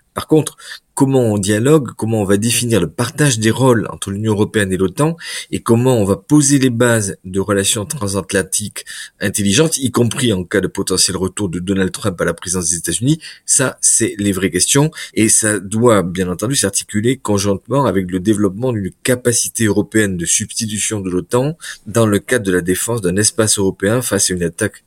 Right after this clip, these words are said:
extérieure. Donc on voit bien qu'il y a énormément de chantiers, euh, sur la table. Je rajouterai volontiers le chantier industriel, c'est-à-dire qu'aujourd'hui, on a avancé sur la base d'une stratégie européenne. Donc il y a, euh, depuis un an ou deux, une approche qui est une approche, euh, qui permet de voir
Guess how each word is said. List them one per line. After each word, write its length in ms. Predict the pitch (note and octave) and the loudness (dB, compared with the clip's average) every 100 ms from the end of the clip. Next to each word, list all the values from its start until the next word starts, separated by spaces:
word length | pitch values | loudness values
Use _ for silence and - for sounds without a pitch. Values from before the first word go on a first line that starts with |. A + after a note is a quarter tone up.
| - | -8
extérieure. 640 | F#2 G#2 A2+ C#3+ - - - | -4 0 2 2 0 -10 -10
Donc 160 | F#2+ | -2
on 40 | G#2+ | 2
voit 140 | G#2 | 2
bien 220 | A2 C3 D3 | 4 2 2
qu'il 160 | G#2+ | -2
y 120 | F#2 | -2
a 120 | A2+ - _ | -2 -4 _
énormément 720 | C#3 D3 C3+ B2+ A#2 A2 A2 | 2 2 2 0 0 -2 -2
de 100 | G2+ | -2
chantiers, 600 | - F#2+ G2 - G#2 G2 - - - | -2 -2 -4 -4 -2 -4 -8 -20 -6
euh, 220 | F#2 D2 | -2 0
sur 240 | - - G#2+ | 0 0 0
la 100 | F2+ | 0
table. 240 | - C3 - - | 0 -2 -6 -14
Je 160 | - A2 | -4 0
rajouterai 440 | A2 A#2+ A#2 B2+ | 2 2 0 0
volontiers 680 | G#2 B2 C3 A#2+ G#2 - C#3+ | 2 4 4 4 0 0 2
le 80 | A#2 | 0
chantier 380 | - F2 - G#2 | -2 -4 -4 -2
industriel, 500 | G2+ G2+ - C3+ G#2+ | -2 -2 2 2 2
c'est-à-dire 240 | F2 F#2+ | -2 -4
qu'aujourd'hui, 560 | G#2 G2 G#2 A2 A#2 G#2 - - - - | -4 -2 -2 -2 -2 -4 -12 -18 -12 -2
on 140 | G2 | 0
a 100 | B2 | 2
avancé 380 | A#2 A2+ A2+ A2+ | 2 2 0 -2
sur 140 | - | -2
la 80 | F2 | -2
base 180 | F#2 F#2+ | 0 -2
d'une 240 | - E2+ | -4 -4
stratégie 560 | - - - G#2 G2+ G2 | -4 -2 -2 0 0 0
européenne. 500 | G2+ G#2+ C#3+ D#3 D#3+ _ | 0 2 2 2 -2 _
Donc 240 | - E2 - | -12 -8 -2
il 40 | |
y 20 | |
a, 240 | F2+ F2 E2+ | 0 0 -2
euh, 240 | E2 E2 | -2 -4
depuis 340 | F2+ F#2+ - G2 | -6 -10 -4 -2
un 140 | G2+ | 0
an 100 | G#2 | 0
ou 120 | G#2+ | -2
deux, 260 | G#2 A2 G#2 | 0 2 2
une 100 | F#2+ | 0
approche 380 | F#2 - G#2 - | -2 -2 -4 -4
qui 80 | |
est 120 | - - | -10 -10
une 120 | E2+ | -8
approche, 460 | E2 - G2 - - - - - | -6 -2 -2 -2 -8 -12 -12 -14
euh, 60 | - | -12
qui 160 | - | -12
permet 420 | E2+ A#2 G#2+ A#2+ | -4 -2 2 2
de 120 | A#2 G2+ | 4 2
voir 420 | G2 A2+ G#2+ | 4 4 2